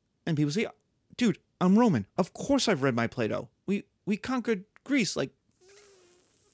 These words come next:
five hundred years ago, six hundred years ago. Of course we, we, we, we read everything. What do you, I go to Plato one oh one in school. What, what?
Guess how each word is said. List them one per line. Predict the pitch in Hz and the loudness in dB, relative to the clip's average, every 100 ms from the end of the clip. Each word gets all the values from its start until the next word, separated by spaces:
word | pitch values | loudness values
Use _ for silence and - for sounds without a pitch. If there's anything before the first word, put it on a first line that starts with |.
| _ _ _ _ _ - | _ _ _ _ _ -4
five | 285 262 | 0 2
hundred | 247 240 | 2 4
years | 277 220 | 2 2
ago, | 143 98 | 0 -2
six | - - | -4 -4
hundred | 254 240 | -6 -2
years | 277 196 | -2 -2
ago. | 101 82 - - _ _ _ _ | -4 -6 -12 -20 _ _ _ _
Of | - - | -10 -8
course | - 311 277 | -4 -2 0
we, | 214 180 | 0 -2
we, | 135 - 202 | -4 -6 -6
we, | 214 240 | -6 -8
we | 226 233 247 254 | -6 -6 -2 0
read | 269 285 262 | 2 2 2
everything. | 277 277 262 - 131 | 2 0 -2 -2 -2
What | 139 | -2
do | 226 | -4
you, | - - 214 | -8 -14 -6
I | 254 | -2
go | 285 | -2
to | 277 | -2
Plato | - 285 240 | -2 0 2
one | 202 220 226 | 2 2 2
oh | |
one | 220 247 240 143 | 2 2 0 0
in | 139 | -2
school. | - 285 226 123 | -2 0 2 0
What, | 180 226 | -2 -4
what? | 254 | -6